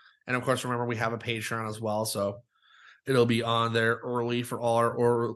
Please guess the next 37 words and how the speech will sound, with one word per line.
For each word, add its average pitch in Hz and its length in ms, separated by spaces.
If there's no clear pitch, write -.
early 156 500
listeners. 135 760
Oh 107 80
my 98 140
goodness, 101 380
I 98 60
can't 101 300
speak. - 440
But, 139 260
um, 151 600
yeah, 220 340
I 151 140
think 294 240
that's 330 160
really 180 240
the 156 140
big 147 200
announcement 139 400
we 127 120
have 131 440
at 131 220
the 120 180
end 160 300
here. 123 400
So 120 260
we 127 160
are 147 80
going 127 320
to 135 80
go 127 220
weekly 123 400
once 120 340
the 123 100
year 117 200
twenty 123 280
twenty-four 120 560
starts. - 920